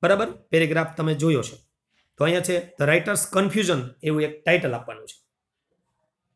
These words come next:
The Writer's Confusion. અને ખાસ મહત્વની વાત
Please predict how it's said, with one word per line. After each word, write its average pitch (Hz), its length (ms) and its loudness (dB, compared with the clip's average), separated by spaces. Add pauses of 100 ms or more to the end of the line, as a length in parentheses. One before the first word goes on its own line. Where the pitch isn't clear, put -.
(760)
The 143 60 2
Writer's 160 400 2 (280)
Confusion. 143 420 0 (920)
અને 147 120 -4
ખાસ 175 360 -2
મહત્વની 202 400 2
વાત 123 200 -6